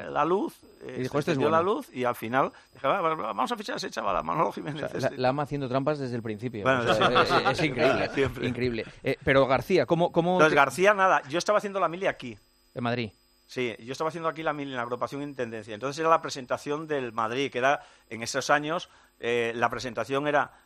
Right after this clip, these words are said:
Speaker 1: eh, que los jugadores salían allí a pegar cuatro pelotazos, los periodistas estábamos dentro del césped, e ibas haciendo entrevistas, cogías a uno, cogías
Speaker 2: Como ahora,
Speaker 1: a
Speaker 2: vamos,
Speaker 1: Juanito,
Speaker 2: sí, como
Speaker 1: igual
Speaker 2: ahora,
Speaker 1: ahora, igual,
Speaker 2: como
Speaker 1: la
Speaker 2: ahora.
Speaker 1: misma libertad que tenías
Speaker 2: Claro.
Speaker 1: ahora.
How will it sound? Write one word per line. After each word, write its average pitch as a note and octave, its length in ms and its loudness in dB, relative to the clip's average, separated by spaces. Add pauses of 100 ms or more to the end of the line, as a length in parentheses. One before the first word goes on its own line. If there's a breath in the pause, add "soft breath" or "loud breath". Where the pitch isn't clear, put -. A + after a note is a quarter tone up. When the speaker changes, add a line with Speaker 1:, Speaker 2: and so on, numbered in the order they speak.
(140)
Speaker 1:
eh, A#2 180 -6
que A2+ 140 -10
los A2 140 -6
jugadores A#2 360 0
salían C#3 320 0
allí D#3 380 0
a D#3 140 4
pegar B2+ 220 0
cuatro C3 240 -2
pelotazos, D#3+ 640 2 (140 soft breath)
los A#2 160 -2
periodistas B2 420 -2
estábamos C#3 360 2
dentro C3+ 280 0
del C3+ 100 0
césped, F#3 500 0 (320 soft breath)
e B2+ 80 -4
ibas C3+ 220 0
haciendo C3+ 260 -2
entrevistas, D#3 600 0
cogías C3+ 460 -4
a C3 80 2
uno, E3+ 420 0
cogías C3+ 100 -4
Speaker 2:
Como E3 160 10
ahora, G3 160 12
Speaker 1:
a - 20 6
Speaker 2:
vamos, C#3+ 220 6
Speaker 1:
Juanito, D#3 220 0
Speaker 2:
sí, C#3 60 2
como E3 60 4
Speaker 1:
igual G#3 80 12
Speaker 2:
ahora, - 140 8
Speaker 1:
ahora, A#2 240 2
igual, B2+ 140 4
Speaker 2:
como C#3+ 40 4
Speaker 1:
la C3 60 6
Speaker 2:
ahora. C3+ 80 -2
Speaker 1:
misma D#3+ 160 0
libertad D#3+ 280 0
que E3+ 80 -2
tenías C3 320 -10
Speaker 2:
Claro. A2 220 -2
Speaker 1:
ahora. E3+ 100 -12